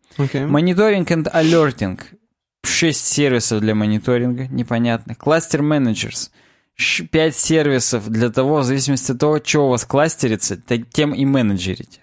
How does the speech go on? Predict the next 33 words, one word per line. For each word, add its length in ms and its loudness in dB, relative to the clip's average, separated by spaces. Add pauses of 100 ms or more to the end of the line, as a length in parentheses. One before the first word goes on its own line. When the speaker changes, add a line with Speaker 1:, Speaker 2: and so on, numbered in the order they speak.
(120)
Speaker 2:
Вот 160 -6
так 240 -4
я 60 -8
отвечу. 480 -18 (640)
А 120 -2
дальше 240 2
вот 120 -2
Love 520 4 (140)
for 140 0
Terminal. 560 0
И 100 -4
здесь 320 -2
все 320 2
его 200 4
personal 600 -2
favorite. 520 -2 (720)
Это 200 -2
компилировать 960 2
из 260 -2
исходников 760 0
с 80 -8
помощью 360 0
G 200 0
C 200 -2
C, 200 -2
Make 500 2
и 100 -2
других 400 0
штуковин. 580 -2
Это, 220 0
это 220 -2
действительно 420 -2
круто. 400 -8